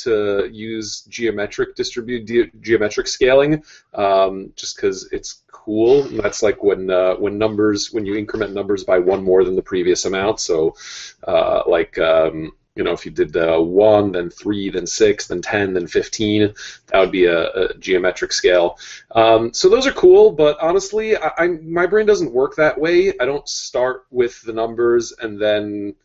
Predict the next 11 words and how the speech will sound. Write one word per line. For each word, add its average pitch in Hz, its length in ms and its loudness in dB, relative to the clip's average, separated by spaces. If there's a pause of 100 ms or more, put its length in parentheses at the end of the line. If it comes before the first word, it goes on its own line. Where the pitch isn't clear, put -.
(260)
kind 113 160 -6
of 104 80 -8
figure 104 300 2
out 104 240 4
how 113 160 -2
to 101 80 2
work 107 260 2
them. 185 320 2 (140)
I 120 180 0
more 120 320 0
often, 113 460 0